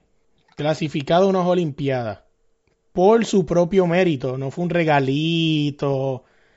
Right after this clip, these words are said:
ni mucho menos. No, no, no, no. Fue por su propio mérito. Entonces, o sea, vamos a ser realistas. O sea, porque puedes decir, "Ah, es que no venden". Bicho, eh, el B C N tampoco vende un carajo. O sea, ¿quién carajo le interesa ver un juego del B C N, Audi?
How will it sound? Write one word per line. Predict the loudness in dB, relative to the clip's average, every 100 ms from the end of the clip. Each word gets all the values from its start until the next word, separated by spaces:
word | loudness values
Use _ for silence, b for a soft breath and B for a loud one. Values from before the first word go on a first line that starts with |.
| _
ni | -12
mucho | -8 -8 -6 -6
menos. | -6 -8 -8
No, | -10
no, | -10 -12
no, | -12
no. | -14 -12
Fue | -8 -4
por | -4
su | -2 -4
propio | -6 -4 -4
mérito. | -4 -6 -10 -14 -16 -20 _ _ _ _ _
Entonces, | -6 -4 2 2 2 0 -2 -2 -12 _ _ _ _ _ _
o | -10 -10
sea, | -4 -2 0 -2 -4 -6
vamos | -2 0 0
a | -2
ser | 0
realistas. | 0 0 -2 -2
O | 0
sea, | 2 0
porque | 0 -2
puedes | -2 0
decir, | 0 0 -2
"Ah, | -2
es |
que | 0 0
no | 0
venden". | 0 -2 -2 -2 -2
Bicho, | -4 -4 0 2 4
eh, | 4
el | 4
B | 2 0
C | 0 -2
N | 0 0
tampoco | 0 0 0 2
vende | 0 0
un | -4
carajo. | 2 2 2 0 -4 -4 -8 -14 -20 -20 _ _ _ _ _ _
O |
sea, | -10 -10 -12
¿quién | -6 -6
carajo | 2 6 6 4
le | 0
interesa | -2 -2 -4 0 0
ver | 2 0
un | 0
juego | 0 0
del | 0
B | -2
C | 0 0 0 0
N, | -2 -2
Audi? | -4 -6 -10